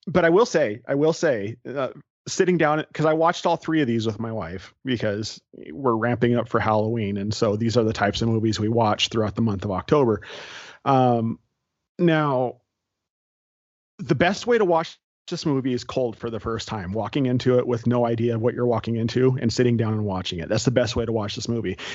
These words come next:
Now, if you've already seen this movie, the next best way to watch this movie, as I've learned, is to watch it with someone who either hasn't seen it before or doesn't remember anything about it.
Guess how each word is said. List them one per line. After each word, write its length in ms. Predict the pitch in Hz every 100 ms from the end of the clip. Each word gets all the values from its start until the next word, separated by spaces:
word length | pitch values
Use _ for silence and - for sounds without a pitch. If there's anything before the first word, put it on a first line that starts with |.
| -
Now, 100 | 139
if 100 | 135
you've 140 | 147
already 420 | 131 143 175 185 165
seen 300 | - 135 160
this 160 | 170
movie, 440 | 185 185 202 233 - _ _ - _ _ _ _ _ _ _
the 140 | 160 139
next 440 | 107 131 127 -
best 300 | - 127 -
way 140 | 131 123
to 60 |
watch 240 | 123 113 -
this 160 | 127 127
movie, 360 | 127 127 139 -
as 160 | 120
I've 200 | 110 110
learned, 340 | 113 117 127 135
is 140 | 123 -
to 120 | 127
watch 380 | 117 107 117 -
it 80 |
with 160 | 120 127
someone 300 | - 127 123
who 200 | - 131
either 320 | - 139 131 127
hasn't 360 | 113 120 123
seen 200 | - 127
it 80 | 139
before 360 | 139 - 151 156
or 180 | 123
doesn't 360 | 113 123 117 123
remember 380 | 127 117 110 110
anything 300 | 110 110 107
about 320 | 95 92 -
it. 140 | -